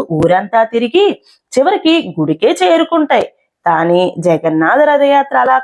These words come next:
కాదు. జగన్నాథుడికి గుండీచా అనే పిన్ని గారు ఉన్నారు. ఆవిడ ఉండే గుడి పూరి ఆలయానికి సుమారుగా ఓ రెండు మూడు కిలోమీటర్ల దూరంలో ఉంటుంది. జగన్నాథుడు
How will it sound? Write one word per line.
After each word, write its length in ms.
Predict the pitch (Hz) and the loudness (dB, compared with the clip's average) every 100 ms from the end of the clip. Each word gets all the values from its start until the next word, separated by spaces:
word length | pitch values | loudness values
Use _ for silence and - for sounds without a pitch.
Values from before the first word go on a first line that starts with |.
| - | -2
కాదు. 320 | 254 247 269 240 - _ - _ | -2 0 2 0 -2 _ -20 _
జగన్నాథుడికి 1000 | 170 175 170 208 294 330 311 269 233 208 196 208 277 - _ 170 | -2 0 2 2 2 2 0 -2 -4 -2 2 2 0 -4 _ -4
గుండీచా 640 | 170 170 208 277 269 277 | 0 0 2 2 2 0
అనే 200 | 262 269 | 2 0
పిన్ని 340 | 269 226 220 233 | -2 -2 -2 0
గారు 280 | 247 247 | 2 2
ఉన్నారు. 480 | 233 226 226 220 185 170 _ _ _ | -2 -4 -2 0 0 -6 _ _ _
ఆవిడ 400 | - 160 269 320 | -4 -2 0 0
ఉండే 340 | 330 320 311 339 | 2 2 2 2
గుడి 320 | 254 269 285 226 254 - _ _ 180 | 0 0 0 0 -2 -4 _ _ 0
పూరి 280 | 180 269 339 | 2 4 2
ఆలయానికి 720 | 302 285 285 269 240 214 214 220 - _ _ | 2 0 0 0 -2 -2 0 0 -4 _ _
సుమారుగా 640 | - 370 208 233 233 226 226 214 - _ _ | -4 -2 0 0 0 2 2 0 -4 _ _
ఓ 100 | 202 294 | 2 2
రెండు 340 | 330 311 311 311 | 2 0 2 2
మూడు 280 | 311 311 | 2 2
కిలోమీటర్ల 680 | 302 277 302 294 277 277 269 | 0 0 2 2 0 0 0
దూరంలో 460 | 247 233 226 233 247 | 0 0 0 0 0
ఉంటుంది. 460 | 233 214 214 208 180 - - - - | -2 -2 -2 0 -2 -4 -18 -16 -4
జగన్నాథుడు 760 | 185 170 269 403 403 339 294 | 0 0 0 2 2 2 2